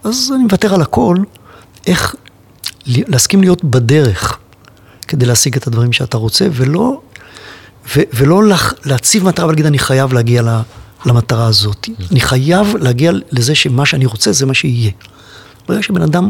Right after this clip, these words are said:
Speaker 1: מסכים לדבר הזה, הוא גם נעשה הרבה יותר סבלני לרגש הלא נעים שיש בו. הוא,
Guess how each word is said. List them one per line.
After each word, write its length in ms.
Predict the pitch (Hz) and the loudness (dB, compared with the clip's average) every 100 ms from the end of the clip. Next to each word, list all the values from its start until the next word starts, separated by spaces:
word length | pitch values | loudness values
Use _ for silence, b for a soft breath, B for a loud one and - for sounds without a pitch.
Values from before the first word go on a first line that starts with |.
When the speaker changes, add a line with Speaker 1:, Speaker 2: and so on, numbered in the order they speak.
| - 135 | -4 -4
Speaker 1:
מסכים 640 | - - - - 196 113 92 _ - B B B B B 131 | -2 -2 -4 2 4 4 0 _ -20 B B B B B -4
לדבר 340 | 117 110 139 | -2 0 -2
הזה, 220 | 151 175 - | -2 -2 -2
הוא 120 | 165 | -2
גם 160 | 127 127 | 0 0
נעשה 240 | 113 175 | 0 -2
הרבה 160 | 165 147 | -2 -2
יותר 160 | 165 | -2
סבלני 680 | 135 - 110 113 120 135 156 - B B B B - | -2 -2 -2 0 2 4 2 -2 B B B B -6
לרגש 380 | 113 127 131 143 | -4 0 0 0
הלא 160 | 120 | 0
נעים 280 | 120 143 123 | 0 0 -2
שיש 320 | - 123 123 - | -2 -4 -6 -8
בו. 120 | 175 _ - B B B B B B B B _ - | -10 _ -20 B B B B B B B B _ -4
הוא, 320 | 123 123 | -2 -2